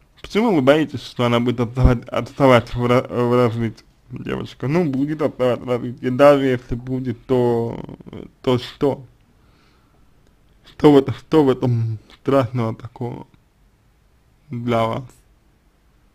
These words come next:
Вот конкретно лично для вас, что в этом страшного такого?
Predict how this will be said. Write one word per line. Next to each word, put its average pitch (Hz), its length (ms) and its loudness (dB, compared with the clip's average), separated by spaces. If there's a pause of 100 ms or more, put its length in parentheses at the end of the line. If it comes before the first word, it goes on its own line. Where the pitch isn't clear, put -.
(1600)
Вот 117 180 -4
конкретно 147 520 4
лично 127 460 2
для 123 220 0
вас, 123 300 2
что - 300 -4
в 131 40 -2
этом 120 240 -8
страшного - 560 -6 (800)
такого? 117 540 -8